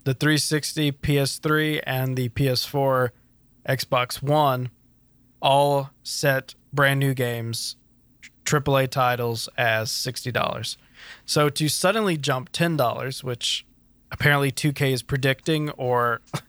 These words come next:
<laughs> I guess it'd be fun if they were the only company doing that. Um,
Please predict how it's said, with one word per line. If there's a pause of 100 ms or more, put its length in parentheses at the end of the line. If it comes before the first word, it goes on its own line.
(100)
<laughs>
I
guess
it'd
be
fun
if
they
were
the
only
company
doing
that. (560)
Um,